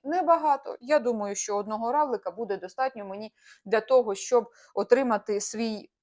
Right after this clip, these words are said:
врожай на літо саме такої солодкої салатної цибулі. Ну все, продовжую працювати. І ось майже я закінчила свого равлика.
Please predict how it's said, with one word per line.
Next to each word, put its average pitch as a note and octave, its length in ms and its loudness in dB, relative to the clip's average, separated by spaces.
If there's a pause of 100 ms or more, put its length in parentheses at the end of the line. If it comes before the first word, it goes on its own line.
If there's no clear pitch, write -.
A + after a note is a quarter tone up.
(160)
врожай A3+ 800 4
на G3+ 320 -2
літо A3+ 480 -2 (400)
саме A3+ 340 2
такої G#3 340 0
солодкої A#3 760 0
салатної G3+ 600 0
цибулі. F3+ 440 -8 (380)
Ну G4+ 140 0
все, F#3+ 280 -2
продовжую B3 540 0
працювати. G#3 580 -10 (1080)
І D#4+ 120 -6
ось D#4 220 -2
майже C#4+ 280 0
я C4 160 4
закінчила B3 600 -2
свого G#3+ 340 0
равлика. A3 600 0